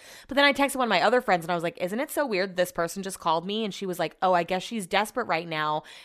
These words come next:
to find someone to do a bit with her. So that's probably why she was calling you." And it's been irking me all day. Like, haven't talked to her,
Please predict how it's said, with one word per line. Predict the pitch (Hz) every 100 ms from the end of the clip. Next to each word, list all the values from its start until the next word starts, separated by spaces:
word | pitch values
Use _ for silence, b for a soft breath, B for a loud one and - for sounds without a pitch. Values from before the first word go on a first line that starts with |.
| -
to | 220
find | - 208 214 226
someone | 214 190 180
to |
do | 151 185
a | 165
bit | 139 233 262
with | 220 -
her. | 160 147 151 156 - _ _ _ _
So | - 233 214
that's | 214 208
probably | - 254 254 240
why | 220 196
she | -
was | 202 -
calling | - 202 196
you." | 156 147 127
And | - 202
it's | 214
been | - 277 277
irking | 190 190 190 247
me | 247 247
all | - 180
day. | 185 180
Like, | 160 160 B B B
haven't | 220 277
talked | 311 262 247
to | 269
her, | 247 247